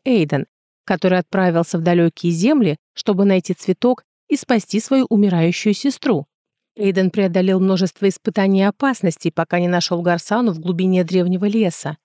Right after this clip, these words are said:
Он принёс найденное домой и приготовил из лепестков гарсаны целебный настой, который исцелил его сестру.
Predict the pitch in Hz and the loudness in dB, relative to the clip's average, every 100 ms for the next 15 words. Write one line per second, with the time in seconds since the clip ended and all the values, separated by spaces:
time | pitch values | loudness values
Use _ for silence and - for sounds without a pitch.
0 | _ _ _ _ _ 170 170 180 180 - | _ _ _ _ _ -2 0 0 0 0
1 | 190 180 180 175 170 165 160 185 269 - | 0 0 2 2 2 0 0 0 -2 -4
2 | _ _ - - 220 226 - 302 254 - | _ _ -10 -4 0 0 2 2 2 0
3 | 202 208 - 240 - 226 180 170 165 254 | -2 -4 -4 -6 -2 -2 0 -2 -2 -2
4 | 277 170 - 185 190 185 208 226 247 - | 0 -2 -2 -2 0 2 2 2 -2 0
5 | 311 208 170 165 170 - 190 - 269 277 | 0 0 -2 -2 -2 -2 -8 -2 0 2
6 | 170 151 160 - 214 - 220 156 | 2 0 -4 -2 -6 -2 -4 -4